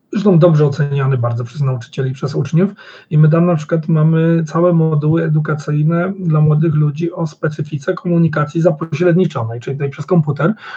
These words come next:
żeby rozumieć siebie, jak my odbieramy, czym się to różni i tak dalej, i tak dalej. Czyli my na przykład nie prowadzimy, em, w czasie tych warsztatów edukacyjnych, my nie rozmawiamy z nimi głównie o przemocy, tylko głównie o mechanizmach. <laughs> Czyli trochę też inaczej,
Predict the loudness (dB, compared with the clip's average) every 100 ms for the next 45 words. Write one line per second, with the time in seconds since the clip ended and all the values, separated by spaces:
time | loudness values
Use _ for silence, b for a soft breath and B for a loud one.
0 | B 0 2 2 4 4 2 0 -2 -4
1 | -2 0 0 -2 -8 b b -2 0 2
2 | 0 2 2 4 4 4 4 2 0 0
3 | 2 2 2 0 2 4 4 2 0 -2
4 | -2 -4 -4 -4 -4 -6 -6 -2 2 2
5 | 0 0 2 4 4 2 4 4 2 -2
6 | B B B B 0 2 2 2 0 0
7 | -2 -2 -4 -2 -2 0 -2 -4 -6 -4
8 | 0 0 2 4 4 4 0 0 2 2
9 | 2 0 0 -2 -4 2 4 6 4 0
10 | -6 -8 -6 -6 -8 -10 -10 _ B B
11 | B _ 2 4 4 4 4 4 4 4
12 | -2 -6 -8 -4 -2 2 4 4 2 2
13 | 2 2 0 2 0